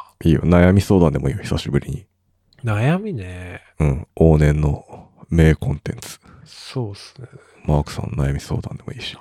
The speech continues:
Speaker 2: 悩みね。
Speaker 1: なかったらじゃあ俺の悩み言うけどさ。
Speaker 2: あ、<laughs> お願いします。
Speaker 1: 花粉が本当にやばいのよ。
Speaker 2: <laughs> あ、そうっすね。昨日すごい、あと今日もやばかった。
Speaker 1: うん。
Speaker 2: 朝起きた瞬間やばいと思った。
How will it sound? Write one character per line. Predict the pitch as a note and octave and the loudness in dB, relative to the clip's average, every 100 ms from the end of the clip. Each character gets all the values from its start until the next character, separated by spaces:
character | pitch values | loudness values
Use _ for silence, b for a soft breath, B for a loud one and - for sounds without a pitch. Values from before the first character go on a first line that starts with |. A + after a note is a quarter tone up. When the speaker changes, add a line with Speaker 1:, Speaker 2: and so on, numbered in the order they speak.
| - | -14
Speaker 2:
悩 | A#2 C#3 D3+ | -10 -10 -10
み | E3 E3+ | -12 -8
ね。 | D3+ C3+ C3+ C3+ C3+ B2+ A#2+ G#2 G2+ - _ _ - - | -6 -4 -2 -2 -2 -4 -6 -8 -14 -20 _ _ -8 0
Speaker 1:
な | F2+ | 2
か | G#2 | 2
っ | |
た | - | 0
ら | C#2+ | -2
じ | - | 2
ゃ | |
あ | |
俺 | F2 | 4
の | G2 | 6
悩 | F#2 F#2 F2+ | 6 6 6
み | E2+ | 6
言 | D2+ | 4
う | |
け | - | 0
ど | C2+ | -8
さ。 | - - - | -8 -18 -2
Speaker 2:
あ、 | C3+ G2+ - - | -2 0 -2 -4
<laughs> | E3+ | -4
お | |
願 | A#2+ G#2+ | -4 -4
い | |
し | F#2 | -6
ま | - | -10
す。 | - - B B B B | -12 -16 B B B B
Speaker 1:
花 | - F2+ | 0 2
粉 | F2+ D3 C#3 | 4 4 6
が | |
本 | B2 B2 C3 | 4 2 4
当 | |
に | A#2+ | 6
や | G2+ | 6
ば | G#2+ | 6
い | |
の | F#2+ | 4
よ。 | - | 0
Speaker 2:
<laughs> | |
あ、 | - F#3 - D#3+ - B B B B - - - - _ _ - | 0 2 2 -2 -2 B B B B -4 -4 -6 -20 _ _ -20
そ | - B2+ | -6 -2
う | G#2+ | -2
っ | |
す | - G2 | -4 -14
ね。 | G2+ _ - | -16 _ -16
昨 | - C3+ D3+ D3 C#3+ | -6 -2 0 0 -2
日 | - - | -10 -8
す | C#3 | 0
ご | C3 C3+ | 4 4
い、 | B2 - | 2 -2
あ | A#2 | -2
と | G#2+ - | -2 -8
今 | - C4 | 0 0
日 | |
も | A#2 | 0
や | F#2 | -4
ば | F2+ | -6
か | F2+ | -10
っ | - | -16
た。 | - _ _ - | -20 _ _ -2
Speaker 1:
う | D#2+ | 0
ん。 | C#2+ C#2 - - | 2 -2 -8 -10
Speaker 2:
朝 | - - D#3+ | -6 0 0
起 | - | -2
き | - | -4
た | |
瞬 | - A2 G#2+ | -4 -6 -6
間 | A2 | -4
や | G#2 | -2
ば | G2 A2+ | 0 0
い | |
と | - | -2
思 | - | -16
っ | - | -18
た。 | - _ | -20 _